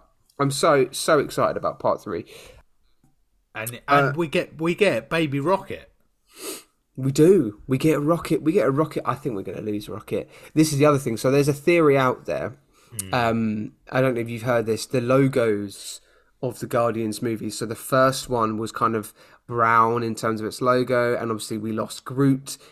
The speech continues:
Speaker 1: in the first one, only for him to be rebirthed. Um, and then in the second one, it's kind of blue and red,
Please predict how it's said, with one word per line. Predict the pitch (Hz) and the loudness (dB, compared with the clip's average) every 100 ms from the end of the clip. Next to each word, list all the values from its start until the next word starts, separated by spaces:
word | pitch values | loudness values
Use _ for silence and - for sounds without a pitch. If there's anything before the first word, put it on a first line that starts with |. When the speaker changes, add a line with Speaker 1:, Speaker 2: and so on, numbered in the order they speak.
| _ - | _ -6
Speaker 1:
in | 123 | -4
the | 120 | -2
first | 139 123 120 - | 0 0 -2 -6
one, | 123 127 | -4 -2
only | 110 110 | -4 -6
for | 107 107 | -6 -6
him | 107 | -6
to | |
be | - | -10
rebirthed. | 107 113 107 117 117 117 - - - - - - | -8 -6 -2 0 2 0 -4 -20 -20 -20 -16 -4
Um, | 113 107 107 - | -2 0 -4 -6
and | 113 | -4
then | 110 98 | -2 -2
in | 110 | -6
the | 107 | -6
second | - 156 139 135 113 | -2 -2 -2 -4 -4
one, | 107 101 104 | -4 -4 -4
it's | - | -6
kind | - 127 110 | -6 -6 -6
of | 104 _ | -10 _
blue | 127 127 123 120 120 117 | -2 2 2 0 0 -2
and | 104 101 107 | -4 -6 -2
red, | 120 117 117 | 0 0 -2